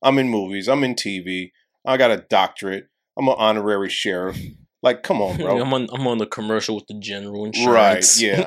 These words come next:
Speaker 2: <laughs>
Speaker 1: I do Icy Hot commercials. You know, the
Speaker 2: Uh,
Speaker 1: motherfucker does
Speaker 2: I think he
Speaker 1: everything.
Speaker 2: owns, like, thirty little, s-,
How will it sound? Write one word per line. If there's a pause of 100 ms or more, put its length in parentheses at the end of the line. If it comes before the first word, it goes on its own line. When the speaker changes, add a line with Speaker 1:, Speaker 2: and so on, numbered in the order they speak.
Speaker 2:
<laughs>
Speaker 1:
I
do
Icy
Hot
commercials. (560)
You
know,
the
Speaker 2:
Uh,
Speaker 1:
motherfucker
does
Speaker 2:
I
think
he
Speaker 1:
everything.
Speaker 2:
owns,
like,
thirty
little,
s-,